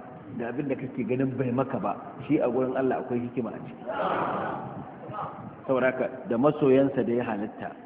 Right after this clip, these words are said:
da maƙiyansa da ya halitta, duk akwai hikima a cikin halittarsu. Da hikima ya halicci Iblis,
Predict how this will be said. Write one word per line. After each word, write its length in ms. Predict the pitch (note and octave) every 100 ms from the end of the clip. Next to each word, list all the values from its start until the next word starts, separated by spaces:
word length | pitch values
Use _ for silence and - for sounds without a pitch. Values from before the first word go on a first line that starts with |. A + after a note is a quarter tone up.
| - - G2
da 80 | A#2
maƙiyansa 640 | D3 C#3+ C#3+ C#3+ C#3 B2
da 80 | B2
ya 100 | B2
halitta, 360 | G#2+ A2 - F2+ - - F3
duk 140 | G3 -
akwai 260 | - D#3 D3+
hikima 380 | D#3 E3 D#3 F2+
a 100 | A#2+
cikin 240 | - C3+ B2+
halittarsu. 460 | G2+ F#2+ - - - - - - - - - - - - - - - - - - -
Da 80 | A2+
hikima 420 | B2+ C#3+ D3+ C#3
ya 80 | C3+
halicci 360 | C3 A2 - -
Iblis, 360 | B2+ B2 C#3